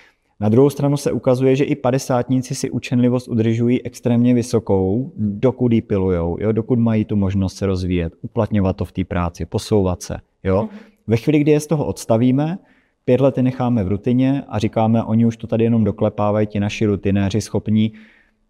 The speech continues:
Speaker 1: tak, eh, samozřejmě nejenom učenlivost, ale i chuť to zkoušet ztrácejí, protože to stejně k ně-, žádnému jako zajímavému posunu nevede. No a úplně poslední věc jenom v rychlosti. Já bych, eh,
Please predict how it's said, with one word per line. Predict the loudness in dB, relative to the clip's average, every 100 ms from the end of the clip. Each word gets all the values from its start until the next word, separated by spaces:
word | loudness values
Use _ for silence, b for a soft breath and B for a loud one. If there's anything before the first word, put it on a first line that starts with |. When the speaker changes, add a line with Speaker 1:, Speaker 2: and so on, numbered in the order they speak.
| -2
Speaker 1:
tak, | -2 -2 -2
eh, | -2 0 -2 -2
samozřejmě | 0 0 2 2 2 2 0 -2 -6 _ _ _
nejenom | 0 2 4 2 0 -6 -20 _ -6
učenlivost, | -4 0 2 2 0 -2
ale | -4 -2
i | -4
chuť | 0 -2 0
to | -2
zkoušet | 0 0 0 -4
ztrácejí, | -4 -4 -2 -2 -2 -2 -2
protože | -6 -4 0 2 2 0 -4 -18 -8
to | -4
stejně | -4 -2 0 2 2
k |
ně-, | 0 0
žádnému | 0 0 0 0 0
jako | -2
zajímavému | -2 0 0 0 0
posunu | -2 -6 -2 0
nevede. | 0 0 -4 -6 b b b
No | -2 -2 B B
a | -4
úplně | 0 0
poslední | -2 -2 0 2
věc | 2 2
jenom | 2 2
v |
rychlosti. | 0 -2 -4 -4 -2 -2 -2 b b b b -4
Já | 0
bych, | 2 0 -4
eh, | -2 0 2 2 2 0